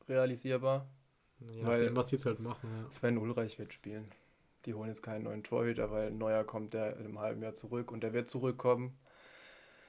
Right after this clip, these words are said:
Speaker 2: Halt maximal Alex Nübel, äh, weil der noch am leichtesten vielleicht wäre, zurückzuholen.
Speaker 1: Ich glaub, der hat
Speaker 2: Ja.
Speaker 1: aber auch keinen Bock drauf.
Speaker 2: Ja, weiß dann auch, wie es dann im halben Jahr wieder aussieht.
Speaker 1: Ja.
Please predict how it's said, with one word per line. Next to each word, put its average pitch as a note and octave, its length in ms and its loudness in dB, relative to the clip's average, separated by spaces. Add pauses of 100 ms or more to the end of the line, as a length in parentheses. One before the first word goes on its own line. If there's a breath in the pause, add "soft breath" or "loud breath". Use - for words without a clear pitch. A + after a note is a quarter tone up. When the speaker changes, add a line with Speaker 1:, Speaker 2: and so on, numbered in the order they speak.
(120 loud breath)
Speaker 2:
Halt G#2+ 180 2
maximal A2+ 520 0
Alex A#2 320 -2
Nübel, A#2+ 400 0 (640 loud breath)
äh, - 60 -6 (300)
weil A2 140 6
der A2+ 140 6
noch A2 120 4
am A2+ 100 6
leichtesten B2+ 500 8
vielleicht A2+ 260 4
wäre, A#2 240 6
zurückzuholen. A#2 720 0
Speaker 1:
Ich A2 60 -8
glaub, A2+ 180 -6
der G#2+ 100 -6
hat G#2 80 -6
Speaker 2:
Ja. A2 60 -6
Speaker 1:
aber G#2+ 120 -2
auch G#2 140 -4
keinen - 220 -12
Bock - 240 -12
drauf. - 220 -16 (540 soft breath)
Speaker 2:
Ja, G2 220 -4
weiß G2+ 180 2
dann G#2 120 2
auch, G#2+ 160 2
wie A2 60 4
es G#2+ 80 0
dann G#2+ 140 2
im G2+ 160 2
halben G#2 200 4
Jahr G2+ 180 2
wieder G#2+ 180 0
aussieht. G#2+ 480 -6
Speaker 1:
Ja. G#2+ 280 -4